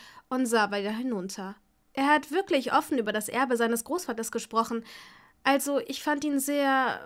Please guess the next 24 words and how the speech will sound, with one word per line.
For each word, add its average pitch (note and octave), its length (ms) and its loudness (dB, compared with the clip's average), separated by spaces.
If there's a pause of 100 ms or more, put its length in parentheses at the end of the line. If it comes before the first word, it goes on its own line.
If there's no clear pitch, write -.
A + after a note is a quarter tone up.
(160)
ähm, B3+ 460 -12
faszinierend.“ D#4+ 960 4 (340)
Sie - 140 -4
riss D4+ 200 0
das C4+ 240 -4
Klebeband A#3 520 -2
von A#3 140 -6
den A3 140 -4
Fingern B3+ 440 -6 (320)
und C4+ 220 2
realisierte C4+ 540 2
zum B3 180 -4
ersten A3+ 480 -4
Mal, G#3+ 280 0
dass B3+ 180 -4
sie B3 60 -12
für B3 60 -8
das A#3+ 220 -2
ganze B3+ 320 -4
Verpackungssachen B3+ 880 -6
auch - 140 -8
Magie C#4 320 -4
benutzen F#3+ 440 -8
konnte. G#3 460 -12